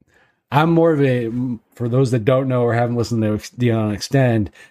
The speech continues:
which I'm also on, and I talk about a lot about gaming, is that I prefer more insular experiences. I'm more of a single player, like, R P G guy. Like, gi-, give me a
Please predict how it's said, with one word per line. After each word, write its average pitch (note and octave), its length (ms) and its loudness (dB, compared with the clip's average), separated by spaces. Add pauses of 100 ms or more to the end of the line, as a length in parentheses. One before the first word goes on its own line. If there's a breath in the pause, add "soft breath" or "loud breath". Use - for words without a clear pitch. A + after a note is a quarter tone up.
(260 soft breath)
which G#2 320 -6
I'm G2 260 -4
also A2 320 0
on, G2 400 -2
and G2+ 160 -6
I F#2+ 80 -4
talk G2+ 200 0
about G2+ 220 -2
a G2 60 0
lot G2+ 160 0
about G2 240 -4
gaming, G#2+ 560 0 (500 loud breath)
is B2 380 0
that A#2 280 -2 (280)
I C3+ 80 2
prefer C#3+ 880 2
more C3 220 0
insular A2+ 840 -2
experiences. F#2+ 580 -4
I'm F#2+ 100 -2
more G#2 140 2
of G2+ 60 2
a G2+ 60 -2
single G#2 260 0
player, G2+ 580 0
like, G2 220 -4 (560)
R A2+ 160 2
P A2 120 2
G F2+ 420 -2
guy. D#2+ 320 -2
Like, E2 280 -8
gi-, F#2+ 300 -4
give G#2 200 0
me G#2 140 0
a F2+ 260 -2